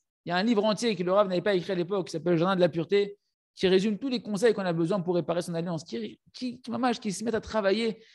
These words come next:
de faire tchouva sur tikkun abrit, que c'est ça la mitzvah essentielle, qui incombe à l'homme de préserver ses yeux et ses pensées et s'écarter de la débauche. Et c'est-à-dire que qu'est-ce qu'il va faire ? Tu dois te mettre à prier,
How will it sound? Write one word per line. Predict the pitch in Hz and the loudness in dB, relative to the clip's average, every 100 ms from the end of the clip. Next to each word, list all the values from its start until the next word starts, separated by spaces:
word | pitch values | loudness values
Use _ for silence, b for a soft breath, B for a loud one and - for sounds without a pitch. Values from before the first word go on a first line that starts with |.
| b | b
de | 185 208 | 2 2
faire | 208 202 | 2 -2
tchouva | - 208 208 | -4 0 2
sur | 196 196 | 2 -2
tikkun | 185 202 | -6 -6
abrit, | 190 175 190 190 - b b _ | -2 0 -2 -4 -8 b b _
que | 202 | -6
c'est | 190 | -2
ça | 190 | 0
la | 214 | 2
mitzvah | 190 190 165 208 | 2 -2 0 2
essentielle, | 196 190 185 175 226 214 202 196 - _ | 2 0 -6 -4 2 4 2 -2 -14 _
qui | - | -2
incombe | 202 180 214 185 | 0 0 0 4
à | 180 | 6
l'homme | 208 190 | 6 2
de | |
préserver | 165 180 175 175 | -2 0 0 0
ses | 170 170 160 | 0 0 0
yeux | |
et | 214 | 0
ses | 190 | 0
pensées | 180 180 196 | -2 -2 -2
et | 208 | -2
s'écarter | 180 165 175 | -2 -2 -2
de | 196 | 0
la | |
débauche. | 175 175 214 170 - _ _ _ _ _ _ | 2 2 2 0 -4 _ _ _ _ _ _
Et | - | -8
c'est-à-dire | - 185 214 | -2 2 2
que | 214 | 4
qu'est-ce | 196 220 | 2 2
qu'il | - | 2
va | 208 | 2
faire ? | 170 220 220 214 _ _ _ | 4 2 2 -4 _ _ _
Tu | - | -2
dois | 190 | 0
te | 190 | 0
mettre | 190 | -2
à | 165 | -4
prier, | - 170 175 165 - | -4 -2 2 2 0